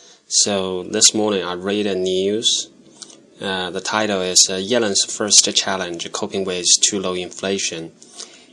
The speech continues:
And I read through the news, there's only one part of it I'm interested in, and I will share it with you right now. So I will read the first paragraph first.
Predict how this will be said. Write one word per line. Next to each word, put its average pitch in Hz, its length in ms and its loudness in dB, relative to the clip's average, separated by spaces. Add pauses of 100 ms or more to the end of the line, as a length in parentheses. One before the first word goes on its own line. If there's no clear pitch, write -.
And 101 340 2
I 92 200 0
read 117 240 2 (140)
through 104 200 0
the 95 100 -2
news, 98 500 2
there's 92 320 0
only 95 220 -2
one 101 320 0
part 104 380 0
of 95 160 -2
it 87 280 -4
I'm 87 280 -4
interested 98 500 2
in, 98 340 0
and 87 360 -4
I 87 160 -6
will 87 160 -6
share 98 420 2
it 95 260 -4
with 98 200 0
you 85 160 -6
right 87 200 -8
now. 87 380 -6 (680)
So 92 680 2 (1040)
I 117 80 4
will 117 140 4
read 107 240 2
the 92 100 -4 (140)
first 110 400 4
paragraph 95 420 -4
first. - 640 0